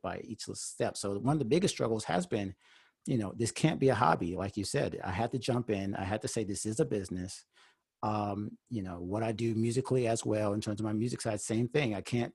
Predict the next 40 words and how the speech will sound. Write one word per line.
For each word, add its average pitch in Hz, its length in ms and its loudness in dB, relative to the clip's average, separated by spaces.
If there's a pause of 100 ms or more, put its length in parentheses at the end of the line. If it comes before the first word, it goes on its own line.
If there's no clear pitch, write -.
(160)
you 110 120 -2
know, 92 240 -6
preach 131 320 -4
about 113 420 0
knowing 113 320 0
your 110 160 2
worth 107 440 0
and 95 200 0 (500)
charging 123 480 4
things 117 300 2
and 104 160 2
then 120 240 2
be 120 160 -2
scared 127 580 2
to 110 80 -4
tell 123 260 0
people 110 420 2 (240)
<laughs> - 220 -2
or 151 200 6
send 123 240 4
an 120 100 2
invoice. 101 520 2 (400)
So 151 100 -2
there's 202 160 4
been 226 140 8
a 202 80 6
lot 147 220 10
of 165 80 8
us 160 340 6
introspection 143 600 2
in 107 100 2
my 95 160 -2
side, 85 340 -4
uh, 95 240 -2
on 104 160 0
my 95 140 -2
side, 87 340 -6
uh, - 160 -6
of, 101 240 -8
of 98 160 -4